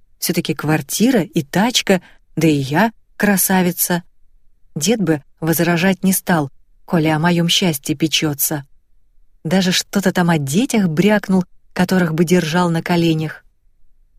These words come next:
Я попробовала представить деда в этой роли, потом себя матерью семейства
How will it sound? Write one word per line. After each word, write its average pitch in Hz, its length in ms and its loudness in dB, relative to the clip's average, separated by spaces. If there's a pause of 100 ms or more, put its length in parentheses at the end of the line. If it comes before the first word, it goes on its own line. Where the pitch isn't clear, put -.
(460)
Я 165 220 -2
попробовала 156 640 -2
представить 151 640 -4
деда 147 320 0
в - 20 0
этой 151 240 0
роли, 170 360 2 (440)
потом 190 380 2
себя 175 440 2
матерью 160 520 0
семейства 156 680 0